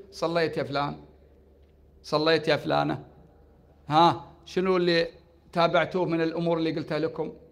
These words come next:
هل فعلت ذلك؟ هل حفظت هذه السورة؟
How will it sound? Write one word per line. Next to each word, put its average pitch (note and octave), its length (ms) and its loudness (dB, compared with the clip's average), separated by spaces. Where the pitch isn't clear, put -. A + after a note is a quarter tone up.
هل F3 180 0
فعلت F3 380 -2
ذلك؟ E3 520 0
هل F3+ 200 2
حفظت F3+ 400 -6
هذه D#3+ 320 0
السورة؟ E3+ 520 -2